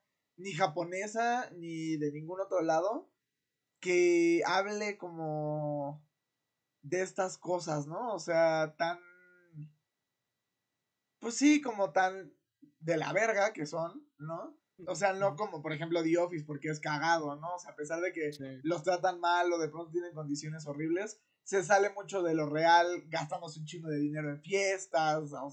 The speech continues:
Speaker 1: no sé, cosas así.
Speaker 2: <laughs>
Speaker 1: Y acá,
Speaker 2: Sí,
Speaker 1: pues,
Speaker 2: güey.
Speaker 1: es como más crudón,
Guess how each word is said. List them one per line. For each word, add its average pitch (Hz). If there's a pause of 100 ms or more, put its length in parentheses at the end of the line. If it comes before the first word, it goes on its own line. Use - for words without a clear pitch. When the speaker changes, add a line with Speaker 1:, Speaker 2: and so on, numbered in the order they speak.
Speaker 1:
no 165
sé, 160
cosas 170
así. 160
Speaker 2:
<laughs> 202
Speaker 1:
Y -
acá, 214
Speaker 2:
Sí, 240
Speaker 1:
pues, 254
Speaker 2:
güey. 233
Speaker 1:
es 226
como 220
más 190
crudón, 170